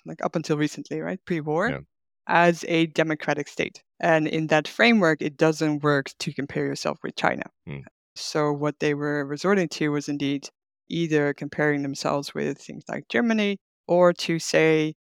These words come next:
Speaker 1: "Well, in the U S, it's much worse."
Speaker 2: Right.
Speaker 1: So those are the two tactics. Both of them are comparing yourself to a democratic country, so to associate yourself with a state that has the interests of its citizens in mind.
Speaker 2: Mm-hmm.
Speaker 1: This doesn't mean that within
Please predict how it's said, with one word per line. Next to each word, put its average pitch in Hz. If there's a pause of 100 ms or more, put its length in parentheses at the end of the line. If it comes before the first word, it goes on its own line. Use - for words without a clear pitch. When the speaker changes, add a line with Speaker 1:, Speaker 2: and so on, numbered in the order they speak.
Speaker 1:
"Well, 151
in 156
the 151
U 151
S, 147
it's -
much -
worse." -
Speaker 2:
Right. 64
Speaker 1:
So 156
those 165
are 151
the 147
two 151
tactics. - (280)
Both 233
of 175
them 151
are 143 (320)
comparing 160
yourself 147
to -
a 143
democratic 143
country, 160
so 147
to -
associate 156
yourself 147 (420)
with 147
a 147
state 151 (100)
that 147
has 147
the -
interests 147
of 143
its 139
citizens -
in 139
mind. 135 (360)
Speaker 2:
Mm-hmm. 85
Speaker 1:
This 165
doesn't 208
mean 180
that - (300)
within 156